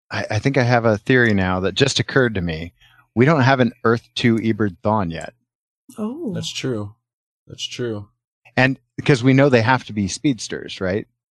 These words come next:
Speaker 1: Or, well, they don't have to be speedsters, but for the most part, uh, the people that Zoom have, has, uh, kidnapped have been speedsters.
Speaker 2: Uh-huh.
Speaker 1: So I wonder if there's an Earth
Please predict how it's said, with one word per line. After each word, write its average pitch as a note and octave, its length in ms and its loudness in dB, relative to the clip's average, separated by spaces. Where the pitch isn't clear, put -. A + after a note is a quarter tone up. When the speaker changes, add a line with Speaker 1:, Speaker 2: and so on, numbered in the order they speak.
Speaker 1:
Or, A#2+ 280 2
well, D#3 120 4
they E3 120 6
don't B2+ 140 2
have C3 220 2
to A2+ 80 -6
be G#2 160 0
speedsters, G#2+ 680 -4
but - 180 -4
for B2 80 -6
the B2 80 2
most C3+ 320 2
part, G#2 360 0
uh, G#2 380 -2
the G#2 140 -6
people C3 340 0
that G#2+ 180 0
Zoom A2+ 420 2
have, F#2+ 400 0
has, G#2 480 -4
uh, F#2 280 -4
kidnapped G#2 600 0
have A#2 280 0
been G#2+ 420 2
speedsters. - 920 -4
Speaker 2:
Uh-huh. F3 260 -10
Speaker 1:
So - 300 0
I G#2 100 4
wonder A2 320 2
if G2 100 -4
there's G2 220 -2
an G#2 100 -4
Earth G2 180 -8